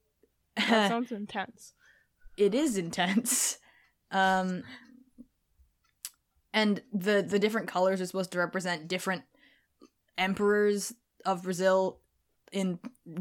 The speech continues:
Speaker 1: distant
Speaker 2: Mm.
Speaker 1: past. So it's kind of, it's very, you know, like many flags, it has a lot of political symbolism, but also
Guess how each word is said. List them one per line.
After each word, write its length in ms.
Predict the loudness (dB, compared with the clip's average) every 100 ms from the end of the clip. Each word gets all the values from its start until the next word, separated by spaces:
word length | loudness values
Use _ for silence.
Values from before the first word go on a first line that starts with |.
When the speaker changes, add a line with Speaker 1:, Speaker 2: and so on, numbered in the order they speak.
| -8 2
Speaker 1:
distant 400 | 2 2 -4 -2
Speaker 2:
Mm. 40 |
Speaker 1:
past. 560 | 6 8 6 0 -12 -18 _ -8
So 180 | 2 2
it's 140 | 2
kind 240 | 4 6 4
of, 200 | 2 -8 _ -6
it's 140 | 2
very, 480 | 6 8 6 4 -2
you 120 | -4 -2
know, 180 | 0
like 180 | 0 0
many 180 | -2 -2
flags, 320 | 0 0 0
it 40 | -6
has 120 | -4
a 40 |
lot 140 | -2 -2
of 100 | -4
political 460 | -4 0 0 -2
symbolism, 560 | -4 -4 -2 -2 0 -2
but 100 | 2
also 380 | 2 2 -2